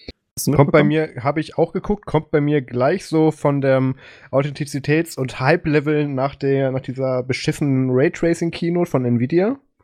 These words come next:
Speaker 1: Hm. Ja, also, ähm, ich fand, äh, das schon ziemlich cool gemacht. Ich meine, die nasa weiß ja, wie man, äh, Aufmerksamkeit auf die einzelnen Sachen macht. Die Interviews waren alle ganz okay. Es war jetzt halt schon aufbereitet für eine breitere Masse.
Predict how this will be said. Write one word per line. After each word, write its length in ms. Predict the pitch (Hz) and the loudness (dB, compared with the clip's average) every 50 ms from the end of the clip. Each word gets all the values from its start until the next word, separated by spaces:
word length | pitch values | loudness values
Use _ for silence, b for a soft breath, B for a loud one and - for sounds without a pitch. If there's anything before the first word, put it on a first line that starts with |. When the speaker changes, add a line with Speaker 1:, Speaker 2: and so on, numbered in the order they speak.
| - - | 0 0
Speaker 1:
Hm. 140 | 139 107 B B B B B B B | 0 0 B B B B B B B
Ja, 200 | - - 113 113 | 2 4 4 4
also, 360 | - 123 113 113 113 110 - | 2 0 -2 -2 -2 -2 -2
ähm, 260 | - 110 104 107 110 107 | -2 -2 -2 -2 -2 -4
ich 140 | - 117 - | -6 -8 -6
fand, 260 | - 127 131 123 - | -4 -4 -4 -4 -4
äh, 280 | - 120 107 104 107 104 | -4 -4 -2 -2 -2 -4
das 160 | - 117 - | -4 -6 -6
schon 480 | - - 120 117 127 208 214 196 180 - _ | -4 -4 -4 -4 -4 -6 -10 -12 -14 -16 _
ziemlich 300 | _ - 135 135 - - | _ -4 -4 -4 -2 -2
cool 80 | - 127 | 0 0
gemacht. 240 | 123 127 123 - - | 0 0 -2 -4 -6
Ich 80 | - - | -6 -4
meine, 160 | 120 120 117 | 0 0 2
die 60 | 107 | 2
nasa 260 | 104 113 110 113 107 | 2 2 0 0 0
weiß 160 | 98 104 104 - | 0 -2 -2 -2
ja, 80 | 127 117 | -4 -2
wie 100 | 113 113 | 0 0
man, 260 | 110 107 107 104 - | 0 2 2 0 0
äh, 240 | 110 104 104 104 - | 0 0 0 0 0
Aufmerksamkeit 640 | - - - 131 127 - - 123 - - 175 - | -2 -2 -2 -2 -2 -2 -2 -4 -4 -6 -6 -6
auf 100 | - - | -6 -6
die 260 | - - 113 113 117 - | -4 -4 -2 -2 0 0
einzelnen 400 | - 110 - - 113 107 107 B B B B B B B B | -2 -2 0 0 0 0 -2 B B B B B B B B
Sachen 420 | - - 110 - - 131 120 113 | -4 -2 -2 -2 -2 -4 -4 -2
macht. 260 | 107 113 117 - - | 0 0 -2 -2 -4
Die 100 | - - | -4 -2
Interviews 440 | 127 131 147 135 120 123 123 - - | -2 0 0 0 0 -2 -4 -4 -2
waren 400 | 117 110 107 110 110 110 120 - - | -2 0 0 0 0 0 -2 -4 -4
alle 200 | 120 110 113 110 | -2 -2 -2 -2
ganz 180 | 120 110 - | -2 -4 -6
okay. 340 | - 104 - - - 127 143 | -6 -8 -6 -4 -2 0 0
Es 180 | 147 95 - - | 0 -2 -2 -2
war 120 | 101 98 104 | 0 0 0
jetzt 120 | - - | 0 -2
halt 140 | - 104 - | -4 -4 -2
schon 160 | - 110 107 | -4 -4 -4
aufbereitet 500 | - 98 - - - 110 104 101 117 107 | -2 -4 -4 -4 -4 -2 -2 -2 -4 -6
für 120 | - - 107 | -6 -4 -2
eine 120 | 104 104 | -2 -2
breitere 360 | 98 - 107 101 - - 127 113 | -2 0 -2 -2 -2 -2 -2 -2
Masse. 340 | 107 110 110 - 120 117 | -2 -2 -2 -4 -4 -6